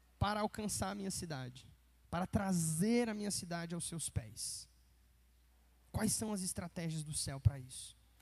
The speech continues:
Qual o nosso objetivo? À luz de Mateus seis, verso dez, "Venha a nós o seu reino, seja feita a sua vontade, assim na terra como é no céu."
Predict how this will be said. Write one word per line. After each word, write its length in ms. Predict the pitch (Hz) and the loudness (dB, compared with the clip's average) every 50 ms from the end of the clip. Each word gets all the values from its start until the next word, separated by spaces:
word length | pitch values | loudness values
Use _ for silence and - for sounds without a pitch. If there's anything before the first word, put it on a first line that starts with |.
| - - - - _ - _ _ _ - _ - _ _ _ _ _ | -20 -20 -20 -20 _ -20 _ _ _ -20 _ -20 _ _ _ _ _
Qual 160 | - 214 233 233 | 0 2 2 4
o 40 | |
nosso 320 | 226 226 226 226 - - 220 | 4 4 2 2 2 0 -2
objetivo? 760 | 202 208 185 220 202 - - - 247 247 240 220 - 247 247 - - - - - - - - - | -2 -2 -4 -4 -4 -4 -4 -2 0 0 0 0 -2 -6 -10 -12 -16 -20 -20 -20 -20 -20 -6 0
À 80 | 180 | 4
luz 240 | 202 208 226 240 214 | 6 8 8 8 8
de 80 | 202 226 | 6 4
Mateus 400 | 214 208 202 - 226 226 226 - | 0 0 0 2 4 4 4 6
seis, 380 | - - 226 226 233 226 196 | 6 6 6 6 6 4 2
verso 280 | 196 214 - - - 214 | 2 2 0 0 -2 -2
dez, 520 | 175 202 208 220 240 262 262 - - - - - - - - - - | 0 2 4 4 4 4 2 0 0 -2 -6 -10 -20 -20 -20 -8 -6
"Venha 400 | 143 139 147 202 220 226 214 202 | -4 0 2 2 2 2 2 2
a 40 | 202 | 0
nós 380 | 196 196 202 202 208 208 190 | 2 2 4 4 4 4 4
o 80 | 196 190 | 2 2
seu 220 | - - 185 175 | 2 0 0 2
reino, 520 | 156 165 196 208 220 233 240 254 294 359 311 - - - - - - - | 2 4 4 6 4 4 4 4 2 0 -2 -4 -10 -20 -20 -20 -18 -6
seja 420 | - - - 220 220 220 180 208 190 | -2 0 4 4 6 6 6 4 2
feita 360 | - - 208 214 - - 202 | 2 0 0 0 0 0 -2
a 20 | |
sua 260 | - - - 202 202 | 0 0 2 2 2
vontade, 800 | 180 156 180 175 170 151 - - 190 202 214 240 240 202 196 196 | 2 2 0 0 -2 -2 -2 -2 -2 0 0 0 0 0 0 0
assim 420 | 190 - - - - 247 247 254 | 0 0 0 0 0 0 -2 -2
na 160 | 247 233 208 190 - - - - | -2 -4 -4 -6 -8 -12 -20 -10
terra 600 | - 220 214 214 220 226 233 233 214 208 233 226 233 | -6 -4 -2 0 2 4 4 4 4 2 0 -2 -2
como 420 | - - 226 214 208 202 190 190 | -2 -2 -2 -2 -2 -4 -4 -4
é 240 | 196 208 220 247 269 - - - - - - - - - | -4 -4 -4 -6 -6 -8 -12 -20 -20 -20 -20 -16 -6 -4
no 100 | 156 147 | -2 -2
céu." 680 | - - - - - 196 190 202 196 180 160 147 | -2 -2 -4 -4 -4 -4 -6 -6 -6 -8 -8 -10